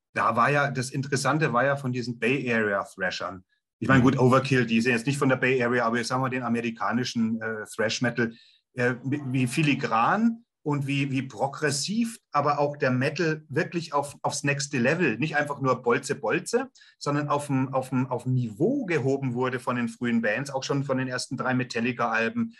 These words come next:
Speaker 1: von den ersten Overkill, von vielen, die damals kamen, Death Angel, Dark Angel, das waren ja wirklich ganz, ganz viele. Äh, mit, mit, mit, mit was für einer,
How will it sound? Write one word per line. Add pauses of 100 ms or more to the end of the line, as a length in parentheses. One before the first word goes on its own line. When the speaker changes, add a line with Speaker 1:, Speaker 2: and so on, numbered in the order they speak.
(180)
Speaker 1:
von
den
ersten
Overkill,
von
vielen,
die
damals
kamen,
Death
Angel,
Dark
Angel,
das
waren
ja
wirklich
ganz,
ganz
viele. (380)
Äh, (100)
mit,
mit,
mit, (180)
mit
was
für
einer,